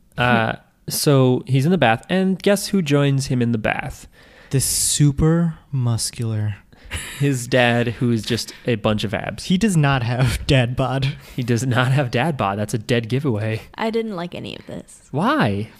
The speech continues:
Speaker 3: I don't know.
Speaker 1: Oh, oh, I thought
Speaker 3: It
Speaker 1: we
Speaker 3: was
Speaker 1: were still just talking about his body. Yeah, no, the whole
Speaker 3: Well, his
Speaker 1: yeah.
Speaker 3: body to me looks really badly drawn. It doesn't
Speaker 1: Really?
Speaker 3: look,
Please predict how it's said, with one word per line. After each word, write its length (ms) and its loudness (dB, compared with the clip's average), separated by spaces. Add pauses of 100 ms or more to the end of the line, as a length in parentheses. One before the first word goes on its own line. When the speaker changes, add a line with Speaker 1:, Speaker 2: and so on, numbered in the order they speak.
(140)
Speaker 3:
I 80 -14
don't 140 -12
know. 240 -10
Speaker 1:
Oh, 180 10
oh, 140 8
I 140 6
thought 160 2
Speaker 3:
It 20 0
Speaker 1:
we 80 2
Speaker 3:
was 40 2
Speaker 1:
were 40 0
still 180 0
just 140 -4
talking 160 0
about 120 0
his 120 -4
body. 320 -2
Yeah, 160 2
no, 140 0
the 100 4
whole 420 4 (440)
Speaker 3:
Well, 160 4
his 180 -2
Speaker 1:
yeah. 160 6
Speaker 3:
body 160 4
to 200 -6
me 140 -4
looks 220 -8
really 220 -2
badly 520 0
drawn. 480 -6
It 220 -12
doesn't 260 0
Speaker 1:
Really? 280 6
Speaker 3:
look, 180 -6